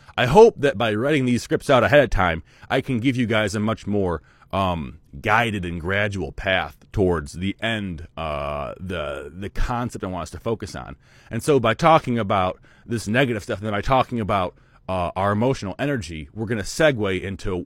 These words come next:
how really looking at these two things, um, objectively is gonna help you be a lot happier person and a lot more productive person. So we've got the, I'm just gonna call it a Punnett square because that's what I called it in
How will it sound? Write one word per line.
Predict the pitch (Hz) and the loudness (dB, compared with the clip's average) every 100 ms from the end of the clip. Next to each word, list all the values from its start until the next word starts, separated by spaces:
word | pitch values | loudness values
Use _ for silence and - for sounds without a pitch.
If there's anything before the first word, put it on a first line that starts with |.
| - | -10
how | - - 135 135 120 92 - _ _ _ - | -12 -2 2 2 2 -2 -12 _ _ _ -8
really | 117 165 143 107 98 - _ _ | 2 4 4 2 -2 -10 _ _
looking | 101 170 135 | -2 -2 -2
at | 110 101 | -4 -4
these | 117 | -4
two | - 117 | -4 -8
things, | - 107 98 90 - - _ - - | -6 -4 -4 -6 -10 -20 _ -20 -14
um, | - 90 80 73 65 - _ _ _ _ | -4 -2 -2 -4 -10 -14 _ _ _ _
objectively | 98 95 151 180 95 71 64 52 - _ - | -8 2 2 2 -4 -8 -12 -14 -20 _ -10
is | 120 120 | -6 -2
gonna | 127 107 | 0 0
help | 104 139 113 | 4 2 4
you | 120 | 2
be | 104 98 | 2 2
a | |
lot | 95 117 127 110 - - | 2 2 2 0 -6 -20
happier | - 131 123 98 | -2 0 0 -4
person | 92 113 117 95 | -4 -2 -2 -4
and | 90 | -4
a | 90 | -2
lot | 110 | -4
more | 104 104 | -2 -4
productive | - 101 - - | -2 -4 -4 -10
person. | - - - - _ - - - | -12 -12 -16 -20 _ -20 -20 -2
So | 156 | 4
we've | 139 135 | 4 6
got | 156 151 - - _ | 8 8 6 0 _
the, | 120 113 104 92 90 - | -4 0 2 2 0 -2
I'm | - 156 | -2 -2
just | 135 | 0
gonna | 135 | -2
call | - 123 107 | 2 4 4
it | |
a | 87 | 2
Punnett | 107 107 | -2 -4
square | - 123 120 117 - | -2 2 2 0 -10
because | 80 104 95 | -6 -4 -2
that's | - | -4
what | 92 | -6
I | |
called | - 98 90 | -2 -2 -2
it | |
in | 78 | -4